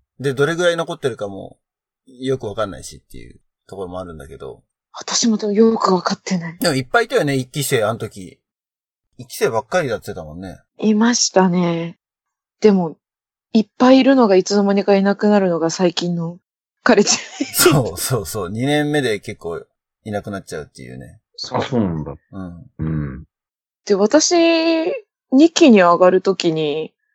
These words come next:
Speaker 2: 三期ゼロっていう悪夢見ましたからね。
Speaker 1: そうだよね。そう言ってたね。上が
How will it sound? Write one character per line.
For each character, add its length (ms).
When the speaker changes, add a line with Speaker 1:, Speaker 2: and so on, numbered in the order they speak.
Speaker 2:
三 360
期 280
ゼ 160
ロ 120
っ 80
て 80
い 400
う 40
悪 260
夢 160
見 120
ま 160
し 160
た 120
か 100
ら 60
ね。 40
Speaker 1:
そ 360
う 20
だ 40
よ 60
ね。 220
そ 240
う 20
言 140
っ 40
て 140
た 40
ね。 220
上 200
が 220